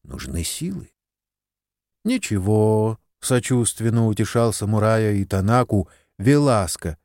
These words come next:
заглядывая в каюту посланников. Когда он подошел ближе, японцы почувствовали запах немытого тела. Из-за морской болезни он стал еще сильнее. "К качке привыкают.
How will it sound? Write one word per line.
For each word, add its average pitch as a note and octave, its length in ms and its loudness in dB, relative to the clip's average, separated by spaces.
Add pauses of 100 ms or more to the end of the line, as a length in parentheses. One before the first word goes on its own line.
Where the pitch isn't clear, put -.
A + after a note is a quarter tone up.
(120)
заглядывая G2 640 2
в - 80 -8
каюту F#2+ 360 -4
посланников. - 920 -6 (720)
Когда A#2 380 2
он D#3 160 0
подошел B2 520 0
ближе, G2 580 -4 (480)
японцы F3+ 600 0
почувствовали B2+ 640 0
запах A2 500 0
немытого G#2 480 2
тела. E2+ 540 -6 (640)
Из-за G2+ 260 0
морской B2 360 2
болезни A#2+ 440 2
он A2+ 140 2
стал G#2+ 340 0
еще G#2 420 -4
сильнее. D#2 600 -12 (1040)
"К - 140 -20
качке C3 480 2
привыкают. D3+ 840 2